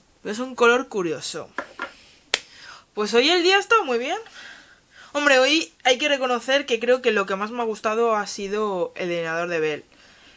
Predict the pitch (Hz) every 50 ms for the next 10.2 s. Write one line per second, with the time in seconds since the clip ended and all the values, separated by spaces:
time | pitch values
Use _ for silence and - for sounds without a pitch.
0 | _ - - 170 170 170 165 156 170 - - 202 196 208 233 233 226 226 214 208
1 | 208 220 226 240 254 226 - 220 208 190 - 208 220 214 - 233 214 208 202 202
2 | 208 226 247 247 240 226 214 202 190 - - 180 175 185 202 214 233 240 226 214
3 | 208 208 202 - - 233 233 220 196 175 - - - 190 202 220 220 - 320 349
4 | - - - - - - - - - - - 269 247 233 208 220 220 233 262 277
5 | 254 285 285 302 294 359 370 349 302 294 294 - 320 330 320 294 269 254 247 233
6 | 214 220 - 208 202 196 208 190 185 - 311 349 339 240 - - - 233 233 208
7 | 190 - - - 196 - - 196 180 180 185 185 190 214 233 302 381 466 - -
8 | _ _ - - - - - - - - _ _ _ - 254 240 233 233 240 269
9 | 285 294 277 269 262 262 254 254 233 240 226 226 226 226 220 226 220 214 214 202
10 | 196 190 180